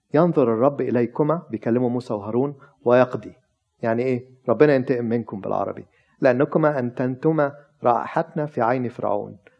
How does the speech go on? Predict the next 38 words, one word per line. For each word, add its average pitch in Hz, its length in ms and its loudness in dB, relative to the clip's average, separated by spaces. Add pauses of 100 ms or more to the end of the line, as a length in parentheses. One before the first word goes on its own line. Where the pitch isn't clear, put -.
(160)
وفي 123 200 0
عين 127 260 2
عبيده، 123 500 -2
حتى - 320 -6
تعطي 113 420 -2
سيفا 156 460 -4 (380)
في 117 220 -2
ايديهما 127 640 -4 (200)
ليقتلوننا." 107 680 -4 (380)
طب 120 80 -8
ما 120 100 -8
تديله 147 360 -4
خلاص 135 300 -8
سيف 147 220 -4
ويقتلنا 117 440 -2
خلاص. - 520 -14
يعني 98 380 -8 (380)
نظام 123 380 2 (220)
ايه 151 80 2
اللي 156 120 6
انت 151 140 -2
عملته 120 320 0
فينا 104 260 -6
دوت؟ 113 380 -14 (680)
فرجع 170 360 6
موسى 170 300 2
الى 123 100 0
الرب. 117 260 2
وخلي 151 240 2
بالك 185 200 2
دي 139 140 -2
برضو 160 240 2
كانت 139 220 -4
مرحلة 135 260 0
تغير 143 380 0
بالنسبة 131 360 -2
لموسى 135 260 -4
نفسه. - 320 -12